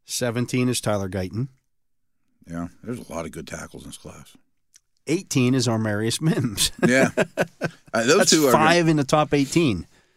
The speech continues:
Speaker 2: It
Speaker 1: which is exactly the opposite of what happened in our mock draft.
Speaker 2: With how it went, yeah. So those last two,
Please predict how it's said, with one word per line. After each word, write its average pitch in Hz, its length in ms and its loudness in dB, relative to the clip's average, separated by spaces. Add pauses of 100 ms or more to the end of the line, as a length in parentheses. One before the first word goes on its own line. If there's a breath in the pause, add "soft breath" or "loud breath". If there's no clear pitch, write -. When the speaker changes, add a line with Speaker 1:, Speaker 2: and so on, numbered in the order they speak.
(100)
Speaker 2:
It 110 120 -6
Speaker 1:
which 156 160 2
is 139 100 0
exactly 156 460 0
the 135 120 4
opposite 147 460 2
of 127 80 0
what 123 140 2
happened 131 320 2
in 117 80 2
our 151 160 2
mock 123 240 0
draft. 110 200 2
Speaker 2:
With 120 60 2
how 95 200 0
it 92 40 -4
went, 98 300 -2
yeah. 92 220 -2 (500 soft breath)
So - 140 0
those 151 260 2
last 135 380 0
two, 92 340 -2